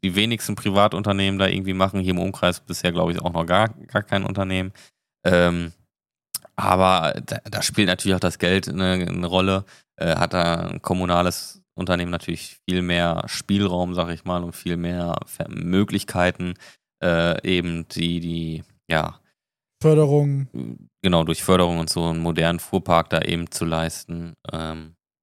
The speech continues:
Speaker 1: als jetzt ein Privater. Der muss natürlich auch am Ende gucken, dass er da, äh,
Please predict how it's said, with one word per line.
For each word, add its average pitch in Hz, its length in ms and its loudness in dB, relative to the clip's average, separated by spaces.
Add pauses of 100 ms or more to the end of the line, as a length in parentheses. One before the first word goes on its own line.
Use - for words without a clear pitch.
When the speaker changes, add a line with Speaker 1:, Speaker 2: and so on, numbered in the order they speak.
(260)
Speaker 1:
als 82 180 -4
jetzt - 180 -4
ein - 60 -16
Privater. 78 440 0
Der 78 100 -4
muss 80 140 -8
natürlich 82 340 -6
auch 82 100 -6
am 80 100 -8
Ende 85 200 -6
gucken, - 260 -8
dass 80 140 -6
er 82 80 -2
da, 80 300 -2
äh, 80 300 -8